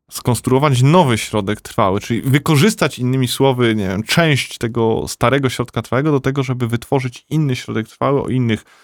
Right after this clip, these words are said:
e, właściwościach. I wówczas, jeśli mamy do czynienia z taką sytuacją, no to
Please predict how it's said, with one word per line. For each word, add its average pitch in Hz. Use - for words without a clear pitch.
e, 107
właściwościach. 117
I 113
wówczas, 131
jeśli 120
mamy 123
do 120
czynienia 117
z -
taką 139
sytuacją, -
no 185
to 202